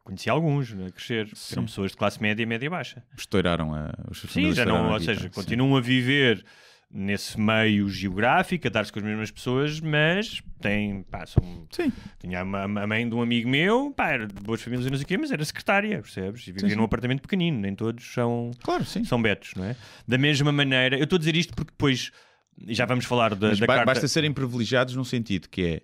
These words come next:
Speaker 2: não estão a morrer com uma doença terminal,
Speaker 1: Pronto.
Speaker 2: não é?
Speaker 1: Pronto. Só para fechar o
Speaker 2: Por
Speaker 1: tema do
Speaker 2: exemplo.
Speaker 1: aborto, que é, para mim é uma, é uma questão que eu ouvi uma vez a um, pá, eu não me lembro quem é que foi, sei que, não sei se era um cientista, acho que era um cientista norte-americano, que ele dizia assim: "Vocês querem falar de questões de vida, então vamos fazer este,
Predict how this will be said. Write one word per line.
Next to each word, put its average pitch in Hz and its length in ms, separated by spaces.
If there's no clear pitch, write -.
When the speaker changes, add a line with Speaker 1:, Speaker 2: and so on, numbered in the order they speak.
Speaker 2:
não 117 220
estão 147 540
a 123 80
morrer 110 500
com 110 100
uma 107 80
doença 95 280
terminal, 82 380
Speaker 1:
Pronto. 82 320
Speaker 2:
não - 140
é? - 20
Speaker 1:
Pronto. 113 220
Só 180 200
para 175 100
fechar 165 140
o - 20
Speaker 2:
Por 147 60
Speaker 1:
tema 143 140
do 135 40
Speaker 2:
exemplo. 127 140
Speaker 1:
aborto, 95 420
que 120 180
é, 123 160
para 123 200
mim 160 160
é 156 60
uma, 127 160
é 117 200
uma 113 160
questão 110 320
que 101 100
eu 110 60
ouvi 107 180
uma 107 140
vez 98 240
a 98 60
um, 92 460
pá, - 140
eu 120 60
não 117 80
me 120 120
lembro 123 200
quem 131 100
é 120 40
que - 80
foi, 110 160
sei 110 180
que, 110 240
não 117 100
sei 120 120
se - 80
era 117 80
um 117 40
cientista, 110 460
acho - 80
que - 60
era 127 60
um 117 40
cientista 104 360
norte-americano, 107 540
que 123 100
ele 113 80
dizia 104 260
assim: 92 160
"Vocês 107 220
querem 139 180
falar 127 200
de 120 60
questões 123 280
de - 80
vida, 95 160
então 107 160
vamos 147 160
fazer 123 240
este, 107 840